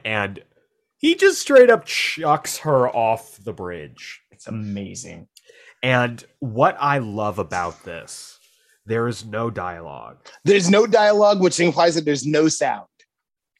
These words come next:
Speaker 3: It's just m-, movement.
Speaker 1: And it feels like that. We were talking about the Raimi movies. It feels like that moment in Spider-Man three where Peter goes to save Gwen after she's dropped out
Speaker 3: Yep.
Speaker 1: of the building, where
Speaker 3: Mm-hmm.
Speaker 1: all of the music just cuts out.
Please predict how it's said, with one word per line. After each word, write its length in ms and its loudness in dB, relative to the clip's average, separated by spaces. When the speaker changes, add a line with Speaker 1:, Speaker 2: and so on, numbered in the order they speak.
Speaker 3:
It's 220 -4
just 340 -6
m-, 180 -10
movement. 540 -2
Speaker 1:
And 120 -4
it 100 -6
feels 640 -2
like 360 -2
that. 360 -6
We 160 -6
were 60 -4
talking 220 -4
about 140 -4
the 80 -10
Raimi 260 -8
movies. 300 -12
It 120 -10
feels 320 -6
like 180 -8
that 260 -8
moment 540 -10
in 200 -12
Spider-Man 560 -10
three 440 -10
where 680 -2
Peter 260 -8
goes 280 -6
to 80 -14
save 320 -8
Gwen 340 -8
after 280 -8
she's 240 -12
dropped 360 -6
out 60 2
Speaker 3:
Yep. 120 2
Speaker 1:
of 40 -16
the 80 -12
building, 460 -10
where 240 -6
Speaker 3:
Mm-hmm. 180 -2
Speaker 1:
all 200 0
of 100 -6
the 80 -6
music 340 -10
just 260 -10
cuts 360 -12
out. 260 -12